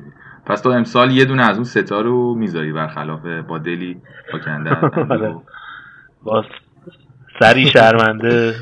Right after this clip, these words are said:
Speaker 2: به زیر افتاده.
Speaker 1: آره.
Speaker 2: اه، نه، ولی این میسون گرین بود، من واقعاً بازیاشو دیدم، خیلی دوستش داشتم، جدی. حالا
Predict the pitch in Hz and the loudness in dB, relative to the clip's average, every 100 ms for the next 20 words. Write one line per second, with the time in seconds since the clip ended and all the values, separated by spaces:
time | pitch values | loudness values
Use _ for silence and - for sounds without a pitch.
0 | 117 110 110 110 107 - 113 110 113 131 | -6 -6 -4 -4 -4 0 2 4 2 2
1 | 147 147 143 - - - - - _ _ | -2 -10 -16 -18 -20 -20 -20 -20 _ _
2 | _ 131 110 110 110 117 117 113 131 156 | _ -4 2 2 4 4 4 4 4 2
3 | 160 151 143 139 127 120 120 117 135 143 | 4 4 4 4 -2 0 0 0 2 2
4 | 143 127 117 127 120 117 120 117 120 - | 4 2 2 0 0 -2 -4 -4 -4 -4
5 | 117 104 104 - 107 110 104 _ - 98 | -10 -10 -10 -12 -10 -14 -18 _ -16 -16
6 | 101 95 98 | -16 -20 -20